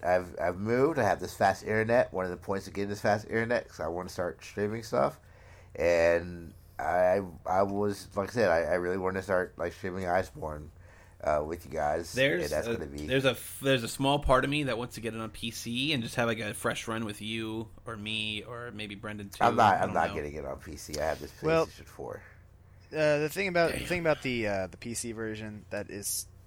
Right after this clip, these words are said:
Speaker 3: it, uh, I mentioned it before, but it, it's, um, its roadmap for D L C is just so far behind the,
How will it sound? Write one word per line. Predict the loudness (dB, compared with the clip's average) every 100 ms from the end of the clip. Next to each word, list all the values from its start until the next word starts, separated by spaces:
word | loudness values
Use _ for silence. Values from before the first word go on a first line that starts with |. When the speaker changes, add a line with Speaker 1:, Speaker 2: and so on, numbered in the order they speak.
| -20 -16
Speaker 3:
it, | -14 -14 -20 -20 -20 -20 -20 -20 -2
uh, |
I | -2
mentioned | 0 0 0 -2 0
it | -2 -2 -6
before, | -6 -4 -4 -4 -10 -20 -20 -20 -20 -20 -4
but | 0 2 2 -2 -4 -6 -6 -12 -20 -20 -20 -20 -20 -8
it, | -6 -6 -12 -16 -20 -20 -20 -20 -20 -4
it's, | 0 0 0 -4 -10 -14 -4
um, | 0 2 0 -2 -8 -12 -14 -16 -20 -6 -6 -6 -6
its | -6 -2
roadmap | 4 4 6 2
for | 2
D | -2 -2
L | 0
C | -2 -2 -4
is | -2 -2 -2
just | 0 0
so | -2
far | -6 -8
behind | -8 -10 -10 -12 -14 -18 -18 -10
the, | -8 -8